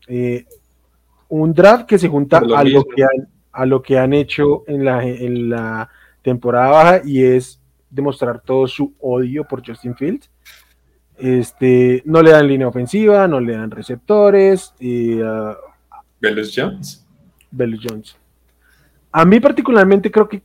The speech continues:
Speaker 1: Kyler Gordon y Jaquan Brisker son buenos jugadores. Creo que
Speaker 2: Me
Speaker 1: se
Speaker 2: gustan
Speaker 1: van,
Speaker 2: mucho.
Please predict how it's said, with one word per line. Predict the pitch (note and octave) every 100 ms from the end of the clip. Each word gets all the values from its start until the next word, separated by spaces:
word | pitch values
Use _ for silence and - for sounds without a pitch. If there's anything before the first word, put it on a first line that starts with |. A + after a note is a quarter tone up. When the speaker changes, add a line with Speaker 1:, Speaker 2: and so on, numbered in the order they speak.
| _
Speaker 1:
Kyler | F3+ F#3 F#3+
Gordon | E3+ F3 E3 E3+ F#3 -
y | C#3+
Jaquan | C3+ - B2+ B2+
Brisker | C3 C#3 B2+ C3 B2
son | - A#2
buenos | A2+ C3 B2
jugadores. | A#2+ G2+ B2 F#3+ - _
Creo | - A#2+
que | B2+
Speaker 2:
Me |
Speaker 1:
se | D3+
Speaker 2:
gustan | C#3+ C#3+
Speaker 1:
van, | C3
Speaker 2:
mucho. | B2+ B2+ -